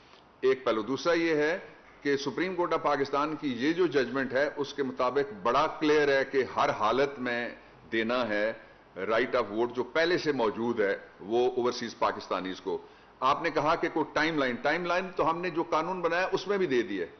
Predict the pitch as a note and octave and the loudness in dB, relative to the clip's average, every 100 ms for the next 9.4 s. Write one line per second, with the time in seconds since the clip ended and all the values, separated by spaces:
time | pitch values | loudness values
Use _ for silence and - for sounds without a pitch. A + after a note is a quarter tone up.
0 | - E3 F3 G3 F#3 - G3 G3 F#3 - | -2 0 2 2 2 0 0 -2 -6 -14
1 | - - - - - - E3+ F3 F3 F#3+ | -20 -20 -20 -20 -10 -2 -2 2 2 4
2 | F#3 F3+ D#3 D3 E3+ D3 D#3 C#3+ A2+ G#2 | 2 2 2 2 2 0 0 -2 -2 0
3 | A2 - D3+ F#3 B3 - - - - - | 0 0 0 0 -2 -6 -18 -20 -20 -20
4 | - A#2+ C#3 D3 F3+ - F#3+ E3+ F3 F3 | -4 2 2 2 0 -2 0 0 2 2
5 | F3+ F3 E3 - B2 D3 D3+ D3+ F3 F3+ | 2 2 0 -2 -2 0 4 2 2 -2
6 | C#3+ D#3+ C#3+ E3+ D#3+ B2+ - A2 F#2+ C3 | -2 0 0 2 0 -2 -14 -14 0 2
7 | D3 D#3+ F#3 F3+ D3 C#3 E3 D#3+ C#3+ - | 2 0 -2 -2 0 2 0 0 -2 0
8 | D#3+ F#3 E3 C3 B2+ B2+ F#2+ F2 - - | -2 0 2 0 0 0 0 0 -4 -10
9 | - - A2+ D3 | -10 -2 0 0